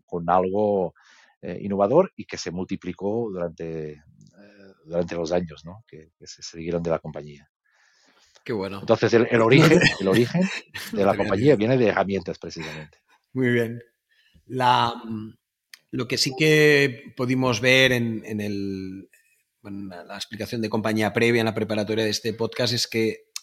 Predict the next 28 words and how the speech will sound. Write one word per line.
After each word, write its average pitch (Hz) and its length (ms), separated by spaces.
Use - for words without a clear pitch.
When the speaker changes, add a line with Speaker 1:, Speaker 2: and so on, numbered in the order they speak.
Speaker 2:
realmente 117 340
sí 135 100
que 127 100
sois 110 220
una 123 140
empresa 113 500
que 113 80
tiene, 107 480
aparte 98 300
de 104 40
que 101 60
tiene 104 200
el 104 100
origen 104 340
en 104 120
Estados 101 360
Unidos, 104 460
sois 113 240
una 113 120
empresa 110 600
que 113 120
tiene, 107 480
eh, 101 680
actividad 113 720
o, 104 400
o 104 180
penetración 104 880
en, 104 460